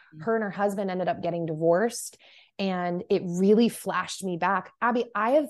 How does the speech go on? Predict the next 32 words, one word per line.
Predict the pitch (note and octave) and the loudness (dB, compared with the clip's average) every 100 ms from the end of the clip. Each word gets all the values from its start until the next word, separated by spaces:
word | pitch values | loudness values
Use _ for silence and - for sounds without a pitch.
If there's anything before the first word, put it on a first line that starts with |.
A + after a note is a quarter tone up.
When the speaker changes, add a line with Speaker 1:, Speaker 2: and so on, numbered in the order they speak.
| - | -2
Speaker 2:
I | G#3 | -4
told | - F#3 | -2 -4
you, | D3 | -4
I've | D3 A3 | -4 -2
been | C4 | -2
married | A3 G3 F3+ | -2 -6 -10
to | |
Dan | E3+ E3+ | -10 -14
for | - | -16
fifteen | E3 - - - F3 | -14 -14 -14 -10 -8
years. | E3 E3+ E3 | -8 -8 -8
The | F3+ | -8
hardest | F3 - G#3+ A#3+ D4 - | -4 2 2 2 -2 -4
year | G#3+ G#3+ | -2 -2
of | F#3+ | -2
our | F3+ | -6
marriage | E3 D#3+ E3 F3 - - _ | -8 -6 -4 -4 -4 -16 _
the | F#3 | 4
whole | B3 B3 | 8 6
time | B3 G3 F#3 G3 | 4 -4 -4 -6
was | F#3 F3+ E3+ | -2 -2 -2
year | E3+ F3+ F3 | -4 -2 -2
one. | D#3 D#3 D3+ E3 G3 _ _ _ | -2 -6 -8 -10 -12 _ _ _
The | F3 | -6
second | - D#3 F3+ D3+ | -4 0 0 0
Speaker 1:
Mm-hmm. | E3 | 0
Speaker 2:
hardest | - - A#3+ | 2 2 0
year | A#3 A#3+ | 0 0
of | A#3+ | 2
our | A#3+ | -2
whole | G#3+ A#3 | -2 -4
marriage | A#3 A#3+ B3+ B3+ | -4 -6 -6 -6